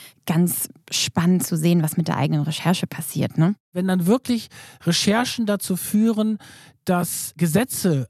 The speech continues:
Speaker 2: eingeführt, geändert werden, dann ist das schon was Wunderbares. Also es gibt Konsequenzen für Ärzte und Apotheker, aber interessanterweise bei den Ermittlungen der Staatsanwaltschaft Ulm auch und auch anderen Staatsanwaltschaften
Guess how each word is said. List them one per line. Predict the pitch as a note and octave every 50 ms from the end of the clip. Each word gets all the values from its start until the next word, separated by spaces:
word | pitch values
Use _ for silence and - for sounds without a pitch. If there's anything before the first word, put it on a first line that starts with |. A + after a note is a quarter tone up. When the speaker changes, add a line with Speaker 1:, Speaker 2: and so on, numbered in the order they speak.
| _ -
Speaker 2:
eingeführt, | F3+ G#3 A#3+ B3 A#3 G3+ - - F#3+ F#3+ F#3 F3+ -
geändert | - F3 - - G3+ A#3+ B3+ A#3+ A3+ G#3+ G3+ - F#3+
werden, | F#3+ G3 G3 F#3+ F#3+ F#3+ F#3+ F#3+ F#3 - _ - - - _ -
dann | D3 C#3+ E3 D#3
ist | C#3+ - - D3
das | C3+
schon | - - C#3+ C#3 C3+ C3 B2+ - - - _
was | - C#3 - - D3+
Wunderbares. | D3+ D3+ C#3+ C#3+ B2+ C#3 A#2+ A2+ G#2 G2+ G#2+ - - - _ _ -
Also | - F3+ F3 F3+
es | E3+ -
gibt | - G#3 - -
Konsequenzen | G3+ G3 F#3 D#3+ E3+ D#3 - - - E3 E3+ G3+ G#3+ - - - B3 B3+ C4+ C4+ C4+ B3+ -
für | - - - F#3+ F3
Ärzte | - E3 E3+ F3+ G#3 - - - - - A3 A3+ A#3+ A#3+ -
und | - F#3+ F#3 -
Apotheker, | E3+ E3 - E3+ D#3 D3 - - E3+ F#3 G#3+ - - G#3+ A3 A#3 A#3 - - - - - - - -
aber | - - C3+ -
interessanterweise | E3 D#3+ C#3+ - - C3+ - - F#3 A3+ B3 C4 B3 A3 G3+ F#3 F3+ E3 D#3 D3 C3+ G#2 G2+ B2+ - -
bei | A#2+ A#2+
den | B2+ B2+ A#2+
Ermittlungen | - C#3 C3+ D3 F#3+ G3 - - F3 E3+ E3+ E3 D3
der | C3+ B2+
Staatsanwaltschaft | - - - C#3+ C#3+ - - C#3 C#3 B2+ B2+ C3 - - B2+ A2+ - -
Ulm | - E3+ F#3 F#3 F3 C#3+
auch | C3 B2
und | C#3 C3 B2
auch | - C3 B2+ - - -
anderen | D#3+ F#3+ F#3+ F#3+ F3 F3+ E3+
Staatsanwaltschaften | - - E3 E3 E3 - E3+ E3 D3+ D3+ D3+ D3+ - - D3+ D3+ - - D#3+ D#3 D3